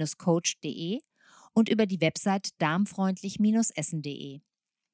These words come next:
Beide stehen wir dir gerne bei allen Fragen rund um deine Ernährung zur Verfügung.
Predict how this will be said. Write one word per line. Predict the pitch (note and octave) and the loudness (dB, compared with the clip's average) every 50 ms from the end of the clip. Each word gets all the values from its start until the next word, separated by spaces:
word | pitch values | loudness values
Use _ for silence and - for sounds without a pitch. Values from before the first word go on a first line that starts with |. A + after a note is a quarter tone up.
| _ - - _ - - - - - - - - - - | _ -20 -20 _ -20 -20 -20 -20 -20 -20 -20 -8 -2 2
Beide | F#3+ G#3+ C4 C#4+ C#4+ | 4 4 4 4 4
stehen | - - B3+ B3+ C4 B3+ | 2 2 0 0 0 0
wir | B3 B3+ | 0 0
dir | G#3+ A3 G3 | 0 0 0
gerne | F3 D#3+ E3 D3 D#3+ F#3+ G#3+ A#3+ A#3+ A#3+ G#3 | 0 0 -2 0 0 2 2 2 2 0 0
bei | G3 F#3 E3+ | -2 -2 -2
allen | - - F#3+ G#3 A#3+ B3 A#3+ | -2 -2 0 2 2 2 2
Fragen | A3+ - - F3+ F3 F#3+ G#3 G#3 G3+ | 2 0 -2 0 0 0 0 0 0
rund | F3 F#3 G3+ G3 - | 0 0 0 0 -2
um | G3 F3+ | -4 -4
deine | F3 E3+ E3+ F3 - | -4 -4 -4 -4 -6
Ernährung | E3+ E3 E3 D#3+ D#3 F3+ E3+ | -6 -6 -4 -4 -4 -4 -2
zur | - - F#3+ | 0 0 0
Verfügung. | - - G3+ F#3 - E3+ C#3+ C3+ B2+ C3 B2 D#3+ F3 | 2 0 -2 -2 -2 -4 -6 -6 -6 -8 -12 -14 -18